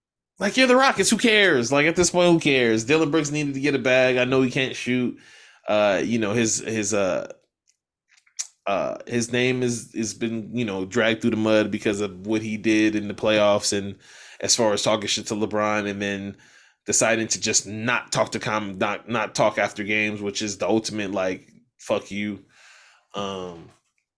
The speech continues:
and then, you know, how he dresses, whatever. But I, I'm with you on the Dillon. But, like, he, maybe four for eight is, is like a ten mil-, no, maybe, like, like a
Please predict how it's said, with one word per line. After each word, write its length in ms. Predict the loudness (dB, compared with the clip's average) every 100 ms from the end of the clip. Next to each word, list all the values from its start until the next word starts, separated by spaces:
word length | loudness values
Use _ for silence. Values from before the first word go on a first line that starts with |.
| _ -12
and 100 | -8
then, 300 | -6 -8 -8
you 120 | -10
know, 100 | -8
how 180 | -4 -2
he 80 | -2
dresses, 340 | -2 -4 0
whatever. 380 | 2 2 2 -2
But 400 | -2 -2 -2 -8 _ _ _ _ -10
I, 220 | -8 -2
I'm 120 | 0 2
with 180 | 2
you 100 | 2
on 80 | 0
the 60 | 0
Dillon. 240 | -4 -4
But, 120 | -4
like, 160 | -4 -4
he, 380 | -4 -6 -8 -8
maybe 380 | 0 2 2 0
four 220 | 2 2
for 100 | 4
eight 180 | 4 4
is, 140 | 2
is 300 | 0 -2 -2
like 180 | -2 0
a 220 | -2 -4 -10 _ _ _ _ _ _ _ -14
ten 640 | -10 -4 0 0 0 2
mil-, 300 | 4 4 2 -4 -20 -14
no, 120 | -16 _ _
maybe, 220 | -2 2 4
like, 180 | 2 -2 -10 -4
like 200 | -2
a 80 | -2